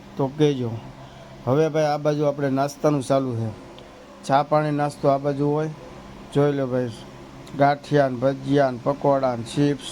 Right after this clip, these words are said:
ને સમોસા ને બધી જ વસ્તુઓ મળી રહેશે. તો હવે ભાઈ, પકોડા ગરમ થાય છે,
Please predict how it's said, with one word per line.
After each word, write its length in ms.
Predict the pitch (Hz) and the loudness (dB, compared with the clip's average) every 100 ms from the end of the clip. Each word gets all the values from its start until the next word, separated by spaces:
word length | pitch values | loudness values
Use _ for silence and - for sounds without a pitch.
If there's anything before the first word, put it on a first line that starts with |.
| 139 | -2
ને 80 | 120 | -2
સમોસા 460 | 131 147 147 135 | 0 0 0 0
ને 60 | 135 | 2
બધી 260 | 160 165 160 | 2 2 0
જ 60 | |
વસ્તુઓ 340 | 143 143 143 143 160 - - | 0 0 0 0 -2 -8 2
મળી 280 | 156 165 147 | 4 6 4
રહેશે. 340 | 127 113 123 110 104 - - - - - - - - - - - - - - - - - - - - - | 0 -4 -6 -8 -8 -14 -16 -16 -18 -18 -18 -18 -18 -18 -18 -18 -16 -16 -14 -14 -14 -14 -12 -12 -4 2
તો 60 | |
હવે 280 | 135 139 139 131 | 4 4 0 2
ભાઈ, 180 | 135 120 | 0 0
પકોડા 400 | 135 151 139 135 | 2 4 4 2
ગરમ 200 | 147 151 | 0 0
થાય 180 | 147 151 | 0 -2
છે, 180 | - | 2